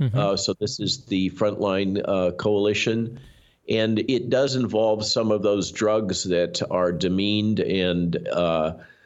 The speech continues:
Speaker 2: um, Alex Berenson, uh, disagrees about whether or not they're effective, that being hydroxychloroquine and ivermectin, as well as other agents, steroids, et cetera.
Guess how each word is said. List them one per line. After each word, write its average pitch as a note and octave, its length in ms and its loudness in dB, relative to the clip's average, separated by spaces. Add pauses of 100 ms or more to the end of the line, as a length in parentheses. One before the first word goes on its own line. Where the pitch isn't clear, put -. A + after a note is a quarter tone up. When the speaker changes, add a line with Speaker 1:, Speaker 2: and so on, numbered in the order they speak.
(260)
Speaker 2:
um, E2+ 400 -2 (100)
Alex G2+ 280 0
Berenson, G2+ 720 0 (100)
uh, F2 260 0
disagrees F#2 640 -2
about F2+ 260 0
whether F#2 160 0
or E2+ 60 -2
not F2 240 -2
they're F2 160 2
effective, G#2 600 0
that E2+ 280 0
being F2 300 0
hydroxychloroquine F2 1400 -2
and D#2+ 280 -2
ivermectin, F2 800 0
as A2+ 180 -2
well C3 260 2
as G#2+ 120 -2
other G#2 260 2
agents, E2+ 540 -2
steroids, F#2 420 0
et E2 60 -4
cetera. - 440 -2